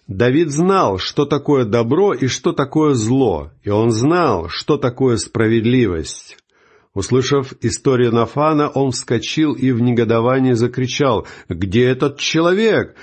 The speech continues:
Мы немедленно арестуем и казним его!»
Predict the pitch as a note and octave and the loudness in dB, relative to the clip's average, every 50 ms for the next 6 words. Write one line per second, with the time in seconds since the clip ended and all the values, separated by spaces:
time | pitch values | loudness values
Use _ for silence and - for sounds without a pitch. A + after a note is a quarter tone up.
0 | - - - G2+ A2 B2 C3 C#3+ C#3+ D3 D3+ D#3 D#3+ F3 E3+ D#3+ E3 E3 D#3+ D#3+ | -18 -8 -4 -2 0 2 2 2 2 2 2 2 2 2 2 2 2 2 2 2
1 | D#3 D3+ D3+ D3 B2+ - - - G3 G3 F3+ E3+ E3 D#3 - D#3+ D3+ D3+ C#3+ D3 | 2 2 2 0 -2 -2 -2 0 2 2 2 2 2 0 0 0 0 0 0 0
2 | E3+ G#3 A#3 A3+ G3+ E3 C#3+ C3 A2+ G2+ F#2+ E2+ D#2 C#2 C2+ | 0 0 2 2 2 2 2 2 2 0 -2 -2 -4 -8 -12